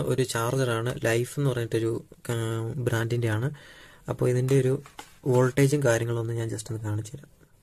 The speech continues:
Okay, output five volt ആണ് ഈ ഒരു ചാർജറിന്റെ വോൾട്ടേജ് എന്ന് പറയുന്നത്. ഓക്കെ, അപ്പൊ ഈ ഒരു ചാർജറാണ് ഞാൻ ഇവിടെ യൂസ് ചെയ്യുന്നത്.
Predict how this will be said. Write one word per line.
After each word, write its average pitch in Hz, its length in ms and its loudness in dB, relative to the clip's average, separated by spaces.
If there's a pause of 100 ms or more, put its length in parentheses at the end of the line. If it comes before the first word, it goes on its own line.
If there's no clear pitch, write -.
(480)
Okay, 127 320 2
output 135 380 4
five 123 300 4
volt 131 220 4
ആണ് 113 240 0
ഈ 120 160 2
ഒരു 117 180 0 (100)
ചാർജറിന്റെ 113 540 -2 (120)
വോൾട്ടേജ് 110 540 0
എന്ന് 110 120 -2
പറയുന്നത്. 101 400 -2 (540)
ഓക്കെ, 127 160 2
അപ്പൊ 139 160 4
ഈ 156 180 6
ഒരു 170 160 6
ചാർജറാണ് 139 520 2
ഞാൻ 127 120 0
ഇവിടെ 127 140 0
യൂസ് 127 240 0
ചെയ്യുന്നത്. 123 340 0